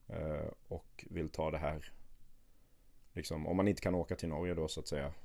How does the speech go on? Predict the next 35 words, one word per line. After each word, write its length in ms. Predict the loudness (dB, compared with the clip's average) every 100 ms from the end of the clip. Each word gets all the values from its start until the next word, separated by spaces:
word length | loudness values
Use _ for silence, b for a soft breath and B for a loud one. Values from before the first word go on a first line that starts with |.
| b
och 160 | -4 0
vill 120 | 0
ändå 360 | 2 2 2
hjälpa 440 | 0 2 2 2 -2
till 340 | -2 0 0
att 240 | -2 -6 -4
ta 200 | 0 0
det 100 | 0
här, 320 | 0 -2 -4 b b b -6
den 100 | 0
här 240 | 0 0 -6 b b b
idrotten 540 | 0 2 0 0 -6
till 180 | -2 -2
ett 120 | 0
O 220 | 0 0
S, 200 | -2 -4
då 180 | -4 -4
behövs 480 | -2 0 0 0 -2
ju 60 | -2
det 80 |
finansiella 640 | -2 -2 -2 -2 -2 -2 -4
stödet. 500 | -2 0 0 -4 -4
Även 220 | -2 2
om 200 | 2 0
pengarna 460 | -2 0 2 0
kanske 400 | 0 -4 -4 -4 -4 b b b b
hamnar 380 | 2 4 6 6
i 60 |
Norge 380 | 8 8 8 6
så, 280 | 4 2 2 -4 -10
så 200 | -8 -2
tycker 280 | -2 2
jag 140 | 4 4
att 320 | 0 -12 -10
det, 380 | -6 0 0